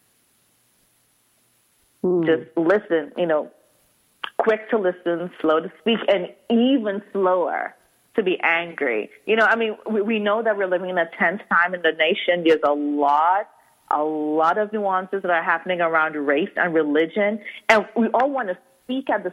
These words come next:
Speaker 2: same time, but maybe it's a time to truly listen and to hear what other people are saying. And you may not agree. You may
Speaker 1: Mm-hmm.
Speaker 2: walk away and say, "That's not right." But me loving you is me giving you the space to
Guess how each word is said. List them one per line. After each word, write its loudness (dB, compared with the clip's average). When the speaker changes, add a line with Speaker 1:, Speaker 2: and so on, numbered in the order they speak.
Speaker 2:
same -4
time, -2
but 0
maybe 4
it's 0
a 0
time -2
to -6
truly 2
listen -2
and 2
to 2
hear 4
what -2
other 2
people -6
are -2
saying. -2
And 6
you 2
may 0
not 2
agree. -2
You -4
may 2
Speaker 1:
Mm-hmm. 0
Speaker 2:
walk 2
away -4
and -6
say, 2
"That's -2
not 2
right." 0
But 0
me 2
loving 0
you 0
is -2
me 0
giving 0
you 2
the 0
space 2
to 0